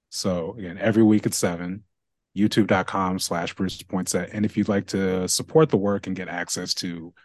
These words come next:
exclusive content as well as live discussions,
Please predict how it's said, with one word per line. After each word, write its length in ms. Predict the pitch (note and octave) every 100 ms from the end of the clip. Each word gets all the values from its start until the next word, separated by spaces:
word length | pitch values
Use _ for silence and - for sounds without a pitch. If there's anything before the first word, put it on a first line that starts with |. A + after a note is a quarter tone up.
| _ _ -
exclusive 680 | - - - A2+ D3 A#2+ F#2
content 520 | F2+ F2 - G2 F#2+
as 160 | F2+ F#2
well 280 | F#2 F#2
as 180 | F2+ F2
live 300 | F#2 G2 F#2
discussions, 720 | - - A2+ A2+ F2 F2 F2+